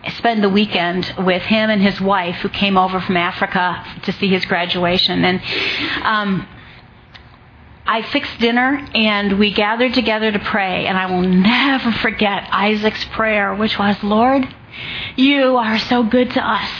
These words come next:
to give us not only food, but this really good food that Sue has fixed. And there are so many people, Lord, who will not eat today, and we know some of them.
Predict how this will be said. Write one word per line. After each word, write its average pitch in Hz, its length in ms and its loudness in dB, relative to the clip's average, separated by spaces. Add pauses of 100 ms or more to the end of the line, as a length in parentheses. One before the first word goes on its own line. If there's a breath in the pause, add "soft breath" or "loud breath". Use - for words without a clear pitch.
(540 loud breath)
to 262 80 2
give 247 260 2
us 233 360 0
not 269 180 2
only 247 460 2 (380 loud breath)
food, 262 460 2
but - 180 0
this 214 220 0
really 240 320 4
good 220 380 0
food 202 300 2
that - 120 -4 (120)
Sue 233 160 4
has 240 240 2
fixed. - 500 -4 (580 loud breath)
And 247 140 4
there 247 160 2
are 220 140 0
so 277 400 0
many 302 240 4
people, 262 420 0
Lord, 208 320 2
who 202 240 4
will 240 340 2
not 220 360 2
eat 220 220 0
today, 170 540 -2
and 196 220 2
we 226 140 6
know 208 240 4
some 185 320 -2
of 175 180 0
them. 147 340 -6